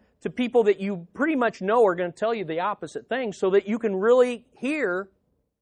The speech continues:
another perspective. Or more importantly, there's some people we avoid because we just know, well, they're gonna open the Bible.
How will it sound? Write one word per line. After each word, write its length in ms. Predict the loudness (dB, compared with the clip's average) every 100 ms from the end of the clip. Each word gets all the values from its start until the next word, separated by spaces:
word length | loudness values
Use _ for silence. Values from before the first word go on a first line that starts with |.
| _ _ _ _
another 380 | -2 0 0 0
perspective. 680 | -2 -12 -8 -10 -10 -14 -16 _ _ _ _
Or 100 | 2
more 260 | 8 8 8
importantly, 720 | 4 2 2 2 -2 -4 -8 _ _ _ _ 2
there's 220 | 2 6
some 160 | 4 4
people 260 | 2 2
we 160 | 2 0
avoid 400 | 0 2 4 2
because 220 | -2 -2
we 100 | 0
just 200 | -2 -2
know, 240 | 0 0 0
well, 140 | 2
they're 160 | 4 4
gonna 200 | 2 2
open 220 | 2 0
the 60 | -2
Bible. 500 | -2 -2 -6 -10